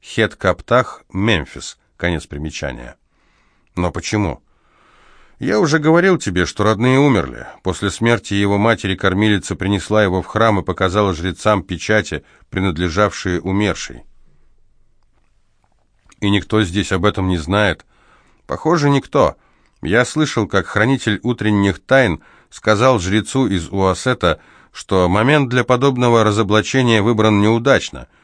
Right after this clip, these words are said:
и что нужно подождать еще немного, прежде чем уведомить обо всем первого придворного его величества".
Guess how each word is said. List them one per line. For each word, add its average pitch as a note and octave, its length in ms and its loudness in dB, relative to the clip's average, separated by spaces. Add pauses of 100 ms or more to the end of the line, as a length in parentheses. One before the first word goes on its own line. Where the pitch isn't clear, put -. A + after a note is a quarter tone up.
(200)
и E2+ 120 -4
что F#2+ 200 -4
нужно G2 280 0
подождать G2 640 0
еще - 200 -10
немного, D#2+ 460 -2
прежде D#2 380 -8
чем E2+ 280 -4
уведомить E2 640 -4 (240)
обо E2 240 -2
всем F2+ 380 -2
первого F2 440 -2
придворного E2 640 -4
его D#2+ 260 -4
величества". E2+ 680 -8